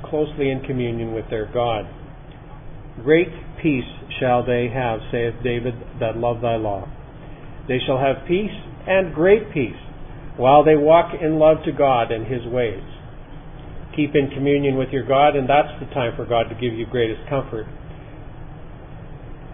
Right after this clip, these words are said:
If you lash out from God and break his law, he will break your hearts.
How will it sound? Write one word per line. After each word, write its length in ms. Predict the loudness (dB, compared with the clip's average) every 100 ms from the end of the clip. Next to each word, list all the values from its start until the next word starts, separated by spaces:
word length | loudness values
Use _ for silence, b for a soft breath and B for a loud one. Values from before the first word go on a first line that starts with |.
| -12
If 100 | -8
you 80 | -2
lash 340 | 6 6 6 6
out 220 | 2 2
from 220 | -2 0
God 280 | 4 4 4
and 140 | 0
break 220 | 2 2
his 200 | 2 -2
law, 420 | 2 4 6 4 0 -10 -14 -14 -16 -16 -16 -10
he 80 | -6
will 140 | -4
break 260 | -2 0 0 -2 -12 -8
your 140 | -6
hearts. 340 | -4 -6 -6